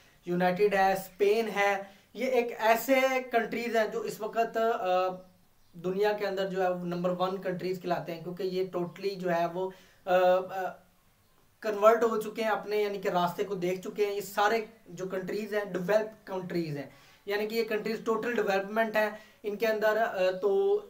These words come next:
इन countries के अंदर इसको accept करना यानी कि Shiba इनू कॉइन को एक और boom मिलना है। तो, अ, ये काफ़ी एक अच्छी news है जो मैंने आपके साथ share की। Shiba इनू कॉइन थर्ड news मैं आपको बताता चलूँ कि thirty million Shiba इनू कॉइन को जो बर्न किया जा रहा है,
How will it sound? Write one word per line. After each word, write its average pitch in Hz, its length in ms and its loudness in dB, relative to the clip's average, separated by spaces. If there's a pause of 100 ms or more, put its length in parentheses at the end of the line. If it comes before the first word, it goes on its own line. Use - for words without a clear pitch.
(180)
इन 247 200 0
countries 233 440 -2
के 233 100 0
अंदर 214 160 0
इसको 208 220 -6
accept 208 420 -2
करना 208 220 0
यानी 190 300 -2
कि 196 140 -2
Shiba 190 260 -2
इनू 190 160 -4
कॉइन 185 220 -4
को 214 100 -4
एक 214 300 -8
और 208 220 6
boom 190 380 0
मिलना 160 240 -2
है। 131 140 -10 (480)
तो, 247 160 6
अ, 233 220 6
ये 220 320 4
काफ़ी 247 320 2
एक 226 140 0
अच्छी 262 340 -2
news 233 320 0
है 214 100 6
जो 220 120 -2
मैंने 214 160 -2
आपके 202 260 2
साथ 220 200 2
share 208 260 0
की। 208 160 -6
Shiba 196 260 0
इनू 208 160 0
कॉइन 202 180 2
थर्ड 269 140 10
news 269 220 4
मैं 254 120 4
आपको 220 260 6
बताता 214 380 4
चलूँ 226 320 0
कि 214 560 4
thirty 214 360 0
million 214 420 0
Shiba 208 300 0
इनू 202 120 0
कॉइन 190 300 -2
को 196 80 -4
जो 190 160 -2
बर्न 175 240 0
किया 180 240 -2
जा 165 220 2
रहा 165 120 0
है, 160 180 -8